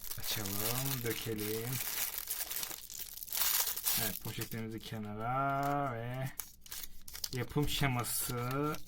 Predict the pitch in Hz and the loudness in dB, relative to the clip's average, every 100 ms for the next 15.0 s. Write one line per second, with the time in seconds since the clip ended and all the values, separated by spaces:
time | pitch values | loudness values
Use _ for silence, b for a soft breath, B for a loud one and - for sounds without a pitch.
0 | - - 131 120 117 113 117 113 110 107 | -4 -4 -2 0 0 0 0 0 0 0
1 | 113 127 143 147 - - - - - B | 0 2 2 2 -2 -8 -10 -8 -8 B
2 | B B - 120 107 131 131 135 156 143 | B B -2 0 0 -2 0 4 8 10
3 | 139 165 - 135 - - 123 113 123 165 | 8 6 2 2 0 0 4 6 8 6
4 | - - - - - - - b b b | 4 -2 -6 -10 -8 -6 -6 b b b
5 | b - 127 131 143 127 - - - 160 | b -4 4 8 8 6 0 -4 0 6
6 | 170 - 151 131 127 131 139 135 135 117 | 8 8 4 4 2 2 4 6 4 4
7 | 113 135 156 165 - - - - - - | 2 6 6 6 0 -8 -10 -12 -14 -14
8 | - - - 127 - - 131 120 - 120 | -14 -16 -4 -2 -2 -2 2 2 2 0
9 | 131 - 110 110 156 139 120 117 117 160 | 0 0 -2 2 4 4 4 2 4 4
10 | 175 - - - - - - - B B | 4 -2 -8 -14 -16 -16 -16 -16 B B
11 | B B B B - - 147 123 123 170 | B B B B -8 0 2 4 6 6
12 | - - - 147 123 123 123 151 147 120 | 4 -2 2 6 6 6 6 8 8 6
13 | 104 120 110 - 117 - 127 123 117 110 | 4 2 2 2 -2 0 2 4 2 6
14 | 147 160 - 131 123 120 113 143 151 | 8 8 4 2 4 4 4 4 4